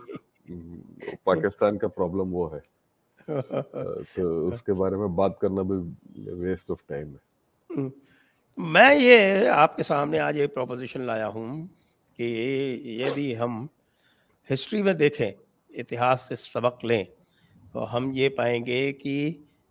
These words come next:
Speaker 2: जिस देश ने भी अपनी जो रक्षा नीति है, उसको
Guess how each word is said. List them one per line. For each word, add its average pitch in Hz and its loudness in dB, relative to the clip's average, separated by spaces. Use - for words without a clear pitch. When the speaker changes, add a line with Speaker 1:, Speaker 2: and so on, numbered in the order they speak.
Speaker 2:
जिस 123 -4
देश 139 2
ने 117 -2
भी 107 -4
अपनी 160 2
जो 127 -6
रक्षा 123 -4
नीति 135 -4
है, 107 -6
उसको 202 6